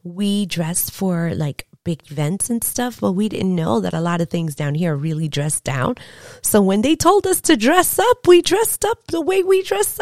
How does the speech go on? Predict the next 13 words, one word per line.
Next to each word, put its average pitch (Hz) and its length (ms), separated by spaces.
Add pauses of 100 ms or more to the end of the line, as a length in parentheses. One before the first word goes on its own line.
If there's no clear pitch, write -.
(120)
up. - 320 (560)
And 226 180
she's 233 220
like, 180 180 (400)
"Oh, 302 500 (560)
that's 226 440
right. 262 360
They 208 160
really 220 300
didn't 185 300
say." 196 760
I'm 165 140
like, 165 240